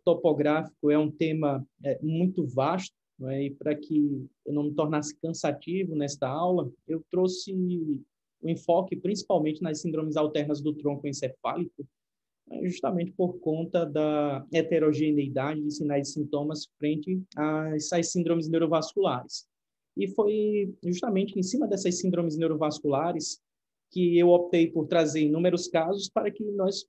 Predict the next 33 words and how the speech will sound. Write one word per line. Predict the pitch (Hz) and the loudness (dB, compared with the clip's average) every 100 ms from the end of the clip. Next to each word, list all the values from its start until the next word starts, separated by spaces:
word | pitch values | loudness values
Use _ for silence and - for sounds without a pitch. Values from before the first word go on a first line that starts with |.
| - | -6
possamos | 190 196 185 | -2 0 -2
correlacionar. | 185 202 202 196 190 240 220 147 123 _ _ _ _ _ _ - _ - - | 0 2 2 2 0 0 0 0 -4 _ _ _ _ _ _ -20 _ -20 -6
Então, | 196 240 | 4 6
vejam, | 185 139 127 120 _ _ _ _ _ _ _ - | 6 4 2 -8 _ _ _ _ _ _ _ -2
aqui | 185 233 | 0 4
um | 233 190 | 2 2
primeiro | 190 165 165 156 | 2 4 4 4
caso | 165 180 165 | 2 2 0
de | |
um | 165 | -2
paciente | 143 156 - 147 170 180 | 0 -2 -2 -2 -2 -2
do | 151 | -6
sexo | 147 156 147 151 | -2 -2 -2 -4
masculino, | 147 143 - 131 135 160 185 | -4 -6 -8 -8 -6 -6 -8
sessenta | - 151 147 151 147 143 | -4 -4 -2 -4 -2 -2
anos | 135 | -2
de | 127 | -4
idade, | 120 123 151 170 196 208 _ _ _ _ | -4 -2 -2 -4 -6 -12 _ _ _ _
que | - 175 180 | -2 4 6
apresentou | 180 180 180 185 180 180 175 | 6 6 4 4 4 2 2
um | 175 | 2
rebaixamento | 175 165 170 180 170 147 185 190 | 2 4 4 4 2 2 0 -2
de | 151 | -2
nível | 151 143 147 | -2 2 0
de | 139 | 0
consciência | - 147 147 143 139 143 147 | -4 -4 -2 -2 -2 -2 -6
de | 135 | -2
caráter | 147 139 131 135 | -2 -2 -2 -6
súbito, | 131 - 151 160 - 226 _ _ _ | -8 -4 -2 -2 -4 -8 _ _ _
déficits | - 143 123 - 131 | 2 4 4 -4 -8
visuais | 135 135 185 156 175 165 | -6 0 2 2 0 0
e | 156 | 2
oculomotores, | 147 147 139 139 135 143 156 233 - | 2 0 -2 -4 -4 -4 -4 -4 -10